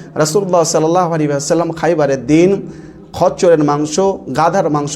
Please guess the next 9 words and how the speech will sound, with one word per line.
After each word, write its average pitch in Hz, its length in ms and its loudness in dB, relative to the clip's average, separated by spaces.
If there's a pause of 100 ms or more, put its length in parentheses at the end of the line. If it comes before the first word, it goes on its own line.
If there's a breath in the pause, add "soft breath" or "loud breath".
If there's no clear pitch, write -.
(120)
খেতে 143 260 -2
নিষেধ 147 320 0
করেছেন, 190 360 0 (380 loud breath)
আর 135 140 2
ঘোড়ার 160 400 2
মাংস 151 180 -2 (120)
খেতে 151 240 0 (340 loud breath)
নিষেধ 131 300 0 (140)
করেননি। 131 640 0